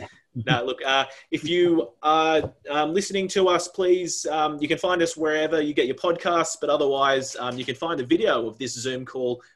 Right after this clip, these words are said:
Speaker 2: on YouTube. Um, remember to like, subscribe, and all of that jazz.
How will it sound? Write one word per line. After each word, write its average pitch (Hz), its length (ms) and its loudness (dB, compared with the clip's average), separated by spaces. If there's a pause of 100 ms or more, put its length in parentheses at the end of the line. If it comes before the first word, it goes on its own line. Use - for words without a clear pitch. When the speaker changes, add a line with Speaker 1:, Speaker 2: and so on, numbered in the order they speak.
(100)
Speaker 2:
on 117 200 -6
YouTube. 160 680 2 (360)
Um, 120 280 0
remember 135 280 -2
to 123 60 -2
like, 131 280 0
subscribe, 139 640 0
and 120 220 -4 (300)
all 151 180 0
of 139 80 -2
that 147 200 0
jazz. 175 480 0